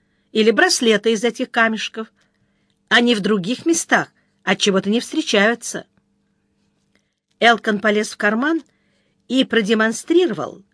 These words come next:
в первую очередь Мари, нечто вроде ожерелья из дюжины синих с красными и жёлтыми прожилками камешков, и в самом деле довольно красивых. С научной точки зрения,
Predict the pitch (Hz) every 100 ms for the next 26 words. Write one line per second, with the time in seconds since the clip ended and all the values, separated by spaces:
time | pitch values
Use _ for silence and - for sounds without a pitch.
0 | _ - 196 175 180 170 196 185 208 202
1 | 151 101 87 _ _ _ _ _ _ _
2 | _ 185 220 339 339 - 320 302 339 311
3 | 302 294 320 294 202 160 160 135 - 220
4 | 202 175 285 262 233 220 - 254 233 202
5 | - - 254 320 - 294 277 285 - -
6 | - 220 254 247 226 247 220 240 240 247
7 | 226 233 233 240 269 196 131 - - -
8 | _ _ - - - 190 - 185 220 294
9 | 392 240 170 165 165 165 196 214 - -
10 | - - _ _ _ _ _ _ _ _
11 | _ - - 170 175 214 294 - 175 165
12 | 233 - 165 156 185 339 240 -